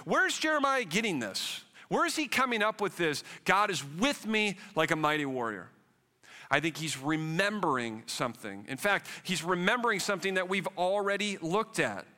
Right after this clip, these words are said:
back in Jeremiah one, the call of God on his life to be a prophet, where again, God said to him, "Do not be afraid of them,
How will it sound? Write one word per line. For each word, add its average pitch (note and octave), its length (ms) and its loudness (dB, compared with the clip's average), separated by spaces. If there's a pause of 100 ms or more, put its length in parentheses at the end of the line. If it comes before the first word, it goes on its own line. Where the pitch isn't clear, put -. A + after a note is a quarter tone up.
(200)
back F3+ 240 4
in F#3+ 100 0
Jeremiah F3+ 500 2
one, F#3 380 0
the C#3 100 0
call A3+ 680 0
of D3+ 180 -2
God A#2+ 400 0 (220)
on E3 160 4
his D#3+ 240 -2
life D#3 280 0
to D3+ 80 -6
be D3+ 160 -2
a D3 60 0
prophet, D3+ 520 -2 (180)
where E3+ 180 2
again, F3+ 520 2
God D#3 260 2
said G3+ 260 0
to D#3 100 2
him, C#3 180 2 (120)
"Do G#3+ 220 2
not C4+ 240 4
be B3 100 2
afraid G#3 400 0
of F3 60 -2
them, F3+ 500 -4